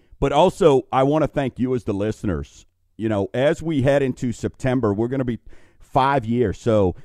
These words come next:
we're gonna have our fantasy show. I mean, not our fantasy, I apologize. Our four, our five-year anniversary show coming up on September fourteenth. Uh, I'll be joined in studio by,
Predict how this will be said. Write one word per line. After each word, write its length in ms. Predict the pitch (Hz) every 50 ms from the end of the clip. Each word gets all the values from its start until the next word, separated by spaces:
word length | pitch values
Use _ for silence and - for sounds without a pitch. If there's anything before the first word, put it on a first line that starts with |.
| - _ -
we're 160 | - 127 143
gonna 140 | 143 139 131
have 220 | 135 131 127 120
our 120 | 120 107
fantasy 600 | 95 - - 131 123 135 139 135 127 - 120 107
show. 500 | 95 - - 113 104 101 101 95 92 92 - _
I 80 | - 120
mean, 160 | 120 117 110
not 160 | 113 120 120
our 120 | 104 95 -
fantasy, 400 | - 113 107 107 107 - 117 104
I 60 | 101
apologize. 680 | 95 - 123 120 120 120 110 104 101 95 87 90 - - - - _ - _ 107
Our 140 | 107 107
four, 380 | - - 139 135 143 143 147 - -
our 160 | 107 110 104
five-year 580 | - - - 139 135 143 139 131 139 135 123 - -
anniversary 640 | 120 120 117 104 80 104 113 123 120 - 107 101 -
show 240 | - 117 107 98
coming 320 | - - 123 110 113 107 110
up 160 | 104 - -
on 160 | 107 104 98
September 500 | - - 101 - - 127 113 113 104 98
fourteenth. 720 | - - 113 101 95 87 - - 117 107 90 78 - - - - - - - _ _ - -
Uh, 400 | 95 98 95 90 82 78 78 - -
I'll 140 | - 107 107
be 120 | 98 104
joined 320 | 85 - 123 117 113 107 - -
in 160 | 117 110 -
studio 580 | - - 110 104 104 101 98 104 98 98 95
by, 480 | 82 - 107 104 98 95 92 90 85